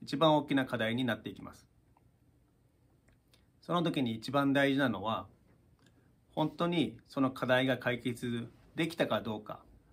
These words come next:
そしてどの程度解決できたかの理解をしていくことなんです。よく言う、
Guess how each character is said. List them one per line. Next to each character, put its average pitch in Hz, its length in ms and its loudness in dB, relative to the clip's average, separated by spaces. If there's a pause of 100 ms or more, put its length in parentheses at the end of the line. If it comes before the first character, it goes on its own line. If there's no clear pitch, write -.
(480)
そ 156 140 -6
し - 80 -8
て 151 320 -2 (220)
ど 135 100 0
の 175 140 4
程 170 260 0
度 160 140 0
解 139 180 2
決 139 240 -2
で 139 140 2
き - 40 -14
た 127 120 -6
か 131 140 2
の 120 280 4 (240)
理 131 120 0
解 120 180 2
を 104 80 -6
し - 60 -14
て 120 120 -4
い 117 60 -4
く 113 60 -16
こ 120 100 -6
と - 80 -8
な 87 80 -10
ん 85 60 -14
で - 60 -20
す。 - 140 -20 (1400)
よ 165 140 2
く 139 140 4
言 135 160 4
う、 98 160 -2